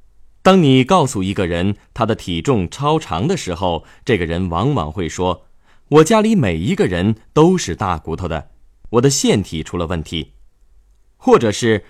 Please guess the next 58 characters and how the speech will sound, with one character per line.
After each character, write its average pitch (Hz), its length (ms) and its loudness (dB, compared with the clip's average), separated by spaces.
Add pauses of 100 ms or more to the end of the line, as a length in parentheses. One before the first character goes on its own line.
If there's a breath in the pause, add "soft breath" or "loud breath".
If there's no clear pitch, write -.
(120)
：“我 90 240 -2
这 98 120 -4
个 82 100 -4
人 82 200 -2
就 127 200 0
是 82 120 -10
这 87 160 -4
样， 82 260 -2 (240)
我 190 160 4
总 127 220 4
是 214 160 -2
比 110 140 -4
别 92 180 0
人 95 260 0 (140 soft breath)
容 92 320 0
易 120 120 -2
发 80 220 -6
胖。” 85 300 -4 (1500)
他 208 140 2
们 202 140 4
没 139 280 6
有 123 160 2
正 85 200 -6
视 - 120 -12
现 78 240 -6
实， 76 300 -12 (460)
几 233 160 4
乎 233 180 0
每 113 180 2
一 110 160 -2
个 180 120 0
超 131 200 -4
重 127 160 -4
的 87 60 -4
人 85 280 -4 (180 soft breath)
都 120 200 4
在 90 160 -2
吃 90 240 -6
一 82 80 -4
些 92 360 -2 (160 soft breath)
不 90 240 -2
该 104 180 2
吃 180 220 -2
的 110 80 -4
食 76 180 -10
物， 78 280 -8 (120)
而 107 140 -2
且 85 320 -4 (160 soft breath)
吃 101 200 -2
了 92 100 -2
太 92 340 -6
多 87 180 -2
不 85 140 -6
该 82 160 -6
吃 - 180 -10
的 76 80 -10
食 - 160 -12
物。 80 240 -8